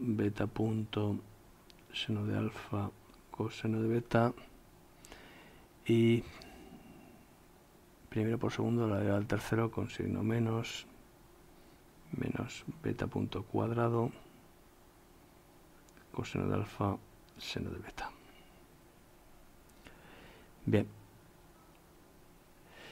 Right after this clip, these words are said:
Ahora vamos a calcular la derivada de la segunda componente, que es también un poco larga. Tenemos, por lo tanto, dos sumandos, derivada del primer sumando. Alfa dos puntos, coseno de alfa, seno de beta,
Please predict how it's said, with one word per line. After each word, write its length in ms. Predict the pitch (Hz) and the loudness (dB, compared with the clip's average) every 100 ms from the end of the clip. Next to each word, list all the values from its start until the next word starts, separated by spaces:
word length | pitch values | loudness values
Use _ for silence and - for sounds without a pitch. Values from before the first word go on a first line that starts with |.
| - - - - - | -18 -18 -20 -20 2
Ahora 220 | 123 143 | 6 8
vamos 260 | 131 120 120 | 10 8 6
a 80 | 113 | 6
calcular 500 | 117 110 113 120 123 - - - | 4 6 6 6 6 2 -6 -2
la 360 | 104 101 95 98 | 2 4 4 2
derivada 340 | 95 95 101 | 2 4 6
de 40 | 110 | 6
la 100 | 104 | 4
segunda 300 | 101 98 90 | 2 0 0
componente, 460 | 92 101 143 95 | 0 4 4 6
que 60 | 87 | 2
es 80 | - | 0
también 360 | 90 92 92 | 0 2 0
un 60 | 92 | 0
poco 260 | - - | -2 2
larga. 340 | 110 135 101 87 - - - | 6 6 6 0 -4 -12 -2
Tenemos, 480 | 92 95 95 95 - | 0 2 2 0 -2
por 160 | 87 | -2
lo 140 | 85 90 | -2 0
tanto, 340 | 95 95 - | 0 0 0
dos 160 | 95 - | 0 2
sumandos, 460 | 113 117 117 113 | 2 4 4 2
derivada 200 | 98 98 | 2 2
del 60 | 101 | 2
primer 280 | 101 95 95 | 2 0 -2
sumando. 520 | - 82 87 - - - - - - - - - - - - - | -4 -6 -6 -8 -12 -16 -20 -20 -20 -20 -20 -20 -20 -20 -20 -18
Alfa 200 | - - | -8 -6
dos 140 | - - | -6 -6
puntos, 760 | - 135 147 143 156 160 - - - - - - - - - - - - - | 0 2 2 2 2 0 -8 -14 -20 -20 -20 -20 -20 -20 -20 -20 -16 -16 -14
coseno 380 | - - - 85 | -8 -6 -2 -2
de 60 | 85 | -2
alfa, 320 | 92 - 80 | -4 -6 -8
seno 260 | - 90 92 | -4 -2 2
de 60 | |
beta, 360 | 107 117 127 | 0 4 6